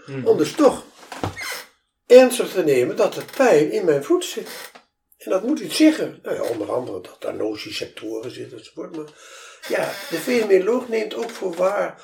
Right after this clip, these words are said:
Speaker 2: omdat de fenomenoloog neemt een, eh, het, eh, het standpunt vanuit mij, neemt de werkelijkheid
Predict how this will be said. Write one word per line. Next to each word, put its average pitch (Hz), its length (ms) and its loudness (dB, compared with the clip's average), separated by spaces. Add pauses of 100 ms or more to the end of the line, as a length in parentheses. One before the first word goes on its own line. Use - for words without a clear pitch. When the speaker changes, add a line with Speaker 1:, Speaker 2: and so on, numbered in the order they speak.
(120)
Speaker 2:
omdat 190 400 -2
de 165 80 -8
fenomenoloog 190 640 2 (380)
neemt 185 320 6
een, 156 360 0 (500)
eh, 180 120 -2 (220)
het, 156 240 -8
eh, 139 280 2 (160)
het - 200 -2
standpunt 226 580 4
vanuit 170 420 2
mij, 156 360 0
neemt 175 360 -2
de 143 240 -2
werkelijkheid 196 960 0